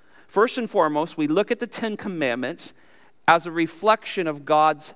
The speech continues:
perfect character. First of all, we look at the Ten Commandments as a reflection of God's perfect character.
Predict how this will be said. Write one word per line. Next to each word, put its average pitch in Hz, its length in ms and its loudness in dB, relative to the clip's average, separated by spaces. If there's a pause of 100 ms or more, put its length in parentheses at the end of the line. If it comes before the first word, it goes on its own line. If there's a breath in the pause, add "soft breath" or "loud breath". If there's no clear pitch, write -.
(160)
perfect 147 300 -8
character. - 460 -10 (1300)
First 202 320 0
of 214 100 0
all, 135 160 2
we 135 120 -2
look 165 320 0
at 185 80 -6
the 156 80 -8
Ten 156 220 -10
Commandments 131 500 -10
as 123 160 -6
a 123 40 -12
reflection 135 680 -4
of 123 140 -14
God's 131 320 -4
perfect - 320 -16
character. - 340 -20